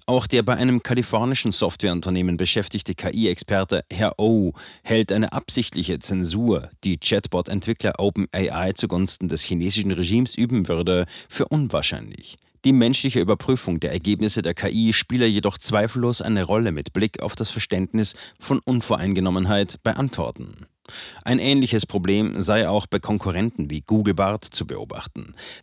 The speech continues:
Beide hätten als Large Language Models, L L Ms, ähnliche Richtlinien und Praktiken, wenn es um sensible Themen gehe.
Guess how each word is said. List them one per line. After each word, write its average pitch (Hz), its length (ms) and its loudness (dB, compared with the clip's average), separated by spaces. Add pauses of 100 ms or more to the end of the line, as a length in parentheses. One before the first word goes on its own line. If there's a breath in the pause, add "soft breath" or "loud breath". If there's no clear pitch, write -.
Beide 95 320 2
hätten 110 260 0
als - 280 0
Large 92 340 0
Language 110 420 2
Models, 101 480 2 (140)
L 98 180 2
L 87 180 0
Ms, 117 520 0 (100)
ähnliche 98 480 2
Richtlinien 101 480 0
und 107 140 -2
Praktiken, 98 600 -2 (280 loud breath)
wenn 95 160 2
es 98 100 2
um 104 100 4
sensible 101 520 0
Themen 73 320 -4
gehe. 58 320 -14